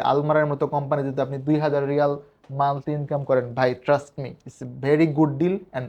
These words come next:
win-win situation। আপনি জিতবেন end of the day। Definitely এখানের জন্য এক্সপিরিয়েন্স থাকবে, আমি ডিটেলসগুলো বলতেছি। Then mechanic one for poultry farm, আমি again বলি, mechanic one for poultry farm, বেতন চোদ্দোশো বাহাত্তর রিয়াল প্লাস চারশো রিয়াল পাবেন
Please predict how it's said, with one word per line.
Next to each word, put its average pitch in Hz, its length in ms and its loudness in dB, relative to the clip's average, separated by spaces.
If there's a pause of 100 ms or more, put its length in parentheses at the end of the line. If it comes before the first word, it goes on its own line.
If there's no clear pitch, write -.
win-win 147 380 0
situation। 127 340 -6 (300)
আপনি - 160 -2 (100)
জিতবেন 135 260 -2 (140)
end 135 140 -2
of 143 120 -2
the 123 140 0
day। 123 100 -4 (520)
Definitely 175 320 4
এখানের 165 220 2
জন্য 160 100 0 (120)
এক্সপিরিয়েন্স 156 360 0
থাকবে, 190 140 0
আমি 143 100 0
ডিটেলসগুলো 131 320 -2 (120)
বলতেছি। 147 300 -2 (460)
Then 175 120 4 (120)
mechanic 180 340 2 (160)
one 135 100 2 (220)
for 160 120 4 (120)
poultry 190 360 2
farm, 135 160 -2 (240)
আমি 143 140 -4
again 165 240 0
বলি, 190 140 2 (140)
mechanic 170 360 0 (140)
one 185 100 2 (100)
for 147 140 2 (100)
poultry 165 300 0
farm, 180 160 2 (140)
বেতন 160 260 2 (120)
চোদ্দোশো 160 380 -2
বাহাত্তর 147 340 0 (100)
রিয়াল 180 220 4 (760)
প্লাস 196 200 6 (120)
চারশো 151 280 4
রিয়াল 151 180 4
পাবেন 151 160 0